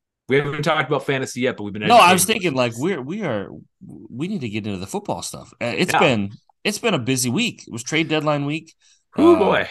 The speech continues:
Speaker 2: lots of people moved, lots of injuries, um, lots of people that are just, "I'm done, I'm not playing anymore."
Speaker 1: Right.
Speaker 2: Um, so let's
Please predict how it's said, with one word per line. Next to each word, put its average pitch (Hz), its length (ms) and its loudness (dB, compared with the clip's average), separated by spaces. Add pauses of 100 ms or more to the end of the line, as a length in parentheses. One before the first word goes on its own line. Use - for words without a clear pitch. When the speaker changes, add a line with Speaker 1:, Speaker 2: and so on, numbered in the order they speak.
(280)
Speaker 2:
lots 147 320 2
of 139 40 -14
people 104 220 -6
moved, 92 420 -8 (120)
lots 160 240 0
of 113 100 -10
injuries, 90 640 -12 (380)
um, 87 480 -10 (260)
lots 117 300 2
of 117 80 -10
people 117 260 -4
that 90 140 -6
are 90 80 -6
just, 90 340 -10
"I'm 87 140 -10
done, 101 200 2
I'm 90 80 -2
not 90 200 -4
playing 90 260 -6
anymore." 82 400 -8 (400)
Speaker 1:
Right. 95 220 4
Speaker 2:
Um, 92 180 2
so 107 560 2
let's 139 280 0